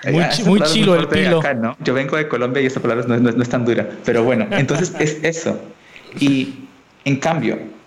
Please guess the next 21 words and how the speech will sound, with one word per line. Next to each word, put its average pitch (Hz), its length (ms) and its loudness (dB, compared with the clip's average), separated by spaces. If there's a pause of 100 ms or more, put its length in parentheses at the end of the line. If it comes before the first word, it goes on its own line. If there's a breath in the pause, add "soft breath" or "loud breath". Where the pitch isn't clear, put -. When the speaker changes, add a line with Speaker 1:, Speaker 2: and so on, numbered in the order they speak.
Speaker 2:
la 120 120 0
gente 170 360 -4
que 143 80 -4
está - 240 -4
más 127 240 -2
grande 170 500 0 (560)
piensa 143 320 0
como, 110 260 -2
"No, 127 240 2
creo 127 140 0
que 160 140 0
ya 131 120 0
se 143 120 -2
pasó - 320 -4
y 135 80 4
esto 127 160 -2
es - 40 -8
como 123 180 2
más 117 180 2
para - 180 -4
jóvenes". 123 600 0